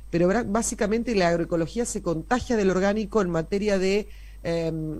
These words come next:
la no utilización de productos de síntesis química.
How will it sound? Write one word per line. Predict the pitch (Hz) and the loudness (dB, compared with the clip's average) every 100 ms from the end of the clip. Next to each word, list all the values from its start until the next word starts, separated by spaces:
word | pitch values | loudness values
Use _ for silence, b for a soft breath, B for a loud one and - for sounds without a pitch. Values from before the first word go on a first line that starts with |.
| 139 | -2
la | 165 165 | 2 2
no | 170 202 | 4 2
utilización | 226 214 185 - 170 202 | 2 0 -2 -2 -2 0
de | 208 | 0
productos | 196 165 170 202 | 2 0 2 0
de | 175 | -2
síntesis | 180 180 185 143 | -2 -4 -4 -6
química. | - 165 139 117 123 | -4 -2 -2 0 -2